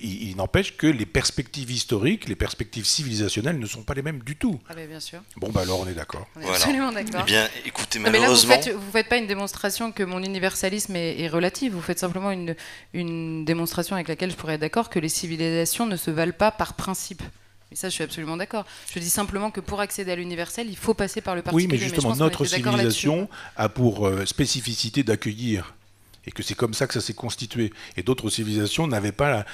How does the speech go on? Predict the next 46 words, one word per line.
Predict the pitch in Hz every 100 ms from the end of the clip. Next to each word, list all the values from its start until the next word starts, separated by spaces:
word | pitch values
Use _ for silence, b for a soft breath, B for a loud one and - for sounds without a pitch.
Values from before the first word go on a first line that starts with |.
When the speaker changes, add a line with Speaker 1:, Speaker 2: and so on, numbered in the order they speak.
| B -
Speaker 1:
la | 101
perspective | 107 - 104 - 147 123
d'accueillir, | 110 110 113 170
et | 117
d'autres | 120 120 113
non | 104
plus. | 101 160 208
Et | 113
d'autres | 117 123
aujourd'hui | 107 101 95 110 175
ont | 131 104
même | 107 101
des, | 104
des, | 98 98 B B -
des | 95
propositions | 98 101 92 95 156
qui | 127
sont | 110 104
très, | 104 95
très | - 104 98
exactement | 95 95 98 98
l'inverse | 117 180 -
et |
qui | 220
Speaker 2:
Mm. | - -
Speaker 1:
excluent. | 127 - - 165 143 - b b b b
Et | -
je | 90
dis | 135 202
que, | 131 151 -
est-ce | 123 -
qu'on | 147
reste | 135 131 - 131 b 95
dans | 104
la, | 98 101
la, | 101 101
la | 92
fameuse | 101 110 92 95
société | - - 107 113
ouverte, | 107 127 110
la | 101
société | - - 101
close | 107 123 107
de |
Bergson, | 107 117 - 226
hein ? | 147